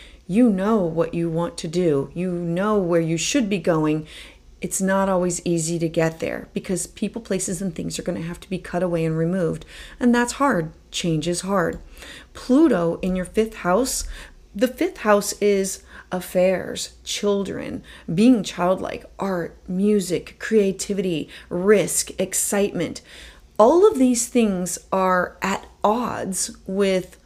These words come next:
what you need to do and what you are, like, moving towards. And this could mean a child is gonna be moving out,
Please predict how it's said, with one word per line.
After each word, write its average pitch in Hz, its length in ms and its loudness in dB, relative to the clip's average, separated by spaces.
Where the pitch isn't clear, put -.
what 196 340 2
you 196 580 0
need 233 440 6
to 320 100 2
do 349 380 4
and 196 200 -2
what 196 240 2
you 202 180 0
are, 185 380 4
like, - 400 -4
moving 214 580 6
towards. - 640 -2
And 214 160 2
this 294 180 2
could 254 220 -2
mean 196 340 0
a 208 40 -6
child 202 440 0
is 170 120 -4
gonna 170 180 -2
be 165 100 -4
moving 160 360 -2
out, - 260 -6